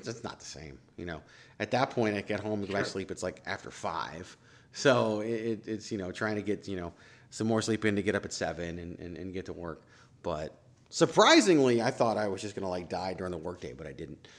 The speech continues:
Speaker 1: Um, still got the workouts and still did all of that. But, yeah, like, three o'clock in the morning.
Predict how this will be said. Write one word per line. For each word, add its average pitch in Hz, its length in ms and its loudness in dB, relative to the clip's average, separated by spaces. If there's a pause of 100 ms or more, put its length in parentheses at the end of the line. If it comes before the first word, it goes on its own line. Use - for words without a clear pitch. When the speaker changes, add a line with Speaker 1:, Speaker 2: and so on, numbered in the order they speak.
(240)
Speaker 1:
Um, 71 500 -6 (680)
still - 360 -8
got 82 220 -8
the 78 80 -8
workouts 82 480 -6
and 78 80 -10
still 80 180 -10
did 82 160 -10
all 78 160 -6
of 73 80 -14
that. 73 300 -8
But, 78 200 -8 (400)
yeah, 87 320 -6
like, 73 340 -8 (1200)
three - 100 -14
o'clock 113 240 -8
in 104 60 -10
the 101 40 -8
morning. 104 220 -8